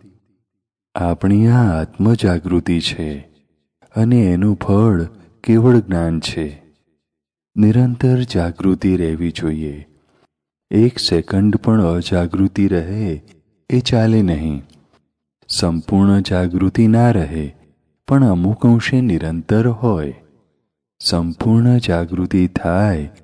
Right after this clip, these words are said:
ત્યારે કેવળ જ્ઞાન કહેવાય. સંપૂર્ણ અને નિરંતર.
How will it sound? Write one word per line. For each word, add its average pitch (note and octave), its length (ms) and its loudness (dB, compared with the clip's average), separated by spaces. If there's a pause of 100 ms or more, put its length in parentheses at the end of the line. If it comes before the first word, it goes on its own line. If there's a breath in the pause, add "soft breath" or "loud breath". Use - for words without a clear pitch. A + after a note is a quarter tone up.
(220)
ત્યારે A#2 260 2
કેવળ F#2+ 440 0
જ્ઞાન G2+ 320 0
કહેવાય. D#2 560 -8 (840 soft breath)
સંપૂર્ણ G2+ 680 0 (640 soft breath)
અને B2+ 200 2
નિરંતર. G2 760 0